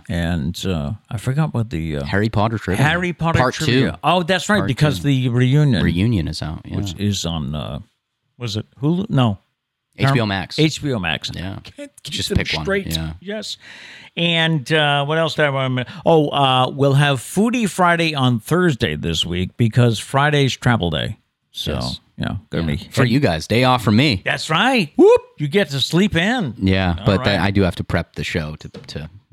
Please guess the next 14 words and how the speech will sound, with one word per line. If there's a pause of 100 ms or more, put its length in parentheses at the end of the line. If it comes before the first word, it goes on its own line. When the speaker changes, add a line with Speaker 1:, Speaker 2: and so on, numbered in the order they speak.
Speaker 2:
the,
the, (100)
the,
what
did
they,
what'd
you
guys
call
it?
The
interstate
show?